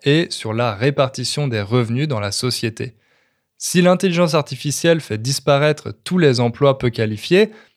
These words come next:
ça renforcera les inégalités économiques. Mais l'impact de l'intelligence artificielle sur l'emploi dépendra aussi de la façon dont elle est utilisée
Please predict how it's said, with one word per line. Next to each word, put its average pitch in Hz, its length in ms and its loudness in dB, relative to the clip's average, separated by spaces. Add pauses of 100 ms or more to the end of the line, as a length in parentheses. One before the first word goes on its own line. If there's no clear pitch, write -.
(160)
ça 117 200 -4
renforcera 131 1000 2
les 113 260 -6
inégalités 107 800 -4
économiques. 117 720 -8 (400)
Mais 156 300 2 (500)
l'impact 131 500 0
de 113 160 -10
l'intelligence 113 560 -2
artificielle 123 540 -2
sur 104 240 -4
l'emploi 143 480 2 (380)
dépendra 131 760 0
aussi 165 480 2
de 135 220 4
la 131 180 4
façon 135 400 -4
dont 113 140 -4
elle 110 180 -4
est 110 80 0
utilisée 107 600 -2